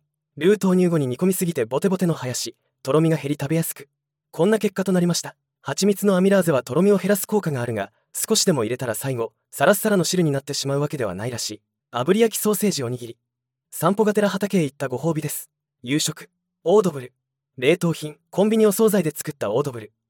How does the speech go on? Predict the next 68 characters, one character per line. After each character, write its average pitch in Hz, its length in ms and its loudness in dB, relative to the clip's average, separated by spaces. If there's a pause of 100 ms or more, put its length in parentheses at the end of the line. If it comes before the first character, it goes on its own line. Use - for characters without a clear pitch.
畑 185 340 0
へ 202 80 4
行 185 80 2
っ - 40 -20
た 175 100 0
そ - 120 -2
の 180 100 4
足 185 160 0
で 180 80 2
ス 196 200 0
ー 214 40 0
パ 175 100 0
ー 135 80 0
へ - 20 0
寄 107 100 0
る 127 80 -2
気 - 100 -10
力 160 200 -2
は 156 80 -2
な 139 100 -4
か - 80 -8
っ - 80 -10
た。 - 140 -18 (500)
畑 180 340 0
は 180 140 4
急 196 140 0
ぎ 202 80 4
の 196 100 4
課 156 120 -4
題 151 120 0
と 139 140 -8
草 - 180 -4
む 208 80 2
し 190 140 -2
り 131 60 -8
だ 104 100 -8
け。 - 160 -18 (180)
行 127 200 -10
き - 40 -18
帰 202 160 0
り 190 80 0
と 170 80 -2
作 147 160 -4
業 180 140 2
中 190 160 2
に 180 100 4
ハ 208 200 0
ー - 20 0
ハ 190 140 0
ー - 20 -2
と 120 120 -6
呼 - 120 -14
吸 185 160 2
が 196 100 2
速 220 160 0
く 180 100 -4
な 151 80 0
る 139 60 -2
ほ 127 100 -6
ど 107 120 0
体 185 180 0
力 180 180 0
が 104 120 -2
落 104 100 -6
ち - 60 -10
て 120 80 -8
い 95 60 -12
る。 98 120 -18